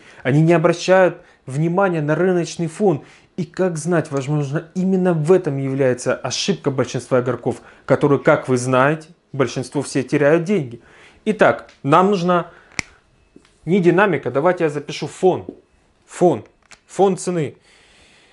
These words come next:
Исходя из этого, если вы видите, например, картину следующую, я просто говорю это как пример.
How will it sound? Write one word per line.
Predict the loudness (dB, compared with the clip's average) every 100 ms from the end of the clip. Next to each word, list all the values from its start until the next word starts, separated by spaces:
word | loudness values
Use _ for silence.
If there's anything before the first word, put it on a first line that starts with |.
| _ _
Исходя | -4 -2 2 2
из | 4
этого, | 2 0 -4
если | -4 -4 -2
вы | 0 0
видите, | 0 -6 -4
например, | -4 -2 -2 -2
картину | -4 -4 -6 -6 -12
следующую, | -18 -2 -2 -2 -8 -10 -10 0
я | 0
просто | 2 -2 -2 -2 -2 -4
говорю | -2 -2 -2
это | -4 -4
как | -2 -4 -6
пример. | -6 -4 -6